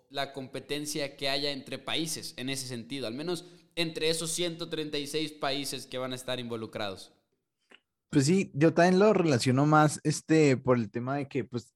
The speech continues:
Speaker 2: por ejemplo, en, eh, países chiquitos,
Speaker 1: Ujú.
Speaker 2: este, por ejemplo, Montenegro y, y, ay, <laughs> no se me ocurre otro, pero sí, de que minúsculos,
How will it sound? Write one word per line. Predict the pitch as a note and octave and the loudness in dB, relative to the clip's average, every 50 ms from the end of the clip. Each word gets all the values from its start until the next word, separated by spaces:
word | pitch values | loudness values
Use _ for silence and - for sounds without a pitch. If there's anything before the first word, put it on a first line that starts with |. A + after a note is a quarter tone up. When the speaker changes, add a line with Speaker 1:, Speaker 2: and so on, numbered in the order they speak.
| _ - | _ -2
Speaker 2:
por | B2 A#2+ | 0 2
ejemplo, | B2+ B2+ A#2+ B2 A#2+ G#2+ | 2 2 2 0 0 0
en, | G#2+ G2+ G2 _ _ - | -2 -4 -8 _ _ -2
eh, | A#2+ A#2 A#2 A2+ A2+ A2 A2 G#2+ | 0 0 2 2 0 0 -2 0
países | - A2+ A2 A2 A2+ C#3 C#3 | 0 0 0 2 0 -2 -2
chiquitos, | C3+ - - - - D3 - - C#3 B2+ B2 - - _ _ _ _ _ _ _ _ | -4 -8 -10 -8 -8 -4 2 4 4 4 4 2 -4 _ _ _ _ _ _ _ _
Speaker 1:
Ujú. | C3+ B2 B2 | -20 -6 -4
Speaker 2:
este, | B2 B2 - - - B2+ B2 A#2+ A#2 A#2 A2+ A2+ G#2 - _ _ _ | -2 -2 -2 0 2 4 4 6 6 4 4 2 0 -4 _ _ _
por | - A#2+ A#2 | -4 -2 -2
ejemplo, | G#2 B2 B2 A#2 A2+ | 0 -2 -2 -2 -2
Montenegro | A2+ A2 A2 G#2 - G#2+ G2+ G2+ G#2 G2+ G2+ G#2 A2 A2 A#2+ B2 A#2+ A#2+ | -2 -2 -4 -4 -4 -4 -4 -2 -2 -2 -4 -4 -4 -2 -2 0 0 0
y, | A#2 A2+ G#2+ G#2 G#2 G2+ G2 G2 G2 F#2+ - - - - _ _ _ | 0 0 0 -2 -2 -2 -2 -4 -6 -6 -10 -16 -20 -20 _ _ _
y, | - G#2 G#2+ G#2+ G#2+ G#2 G2 F#2 G2 | -2 0 2 2 2 0 -2 -2 -2
ay, | G2+ A2+ A2+ | -2 -2 -2
<laughs> | - - - | -6 -6 -4
no | B2 B2 | -2 0
se | - C3+ | 2 2
me | C3 | 0
ocurre | - - - B2 B2+ C3+ C3+ | 0 0 2 4 6 6 6
otro, | C3+ C3+ D3+ C#3 | 4 4 0 2
pero | - C3+ C3 C3+ C3+ A#2 A#2 | 4 4 6 6 4 2 -2
sí, | - - G#3 G#3+ | -4 -2 -2 -2
de | E3+ C3+ D#3 | -4 -4 -6
que | C#3+ - E3 C#3 - - | -2 -2 -2 -2 -2 -2
minúsculos, | C#3 D3+ D#3 D#3 D#3+ F3+ G3+ - - F3 D#3+ - D#3+ D3+ D3 D3 | 0 2 2 4 4 2 2 2 0 -2 0 2 4 2 2 2